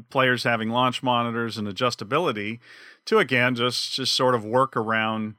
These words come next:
um, whatever rules there are in place that are prob-, that were probably sound at the time.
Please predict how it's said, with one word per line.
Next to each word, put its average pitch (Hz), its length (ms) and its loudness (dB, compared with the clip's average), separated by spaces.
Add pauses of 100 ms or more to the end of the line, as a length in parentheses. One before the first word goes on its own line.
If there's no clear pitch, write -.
(500)
um, 107 1000 -6
whatever 131 320 2
rules 120 360 0
there 113 240 2
are 110 300 2
in 117 240 -6
place 113 420 -2
that 110 100 -4
are 107 80 -4
prob-, 113 360 -4
that 120 120 -2
were 127 80 -2
probably 151 480 0
sound 135 380 0
at 117 100 -10
the 117 80 -10
time. 110 480 -4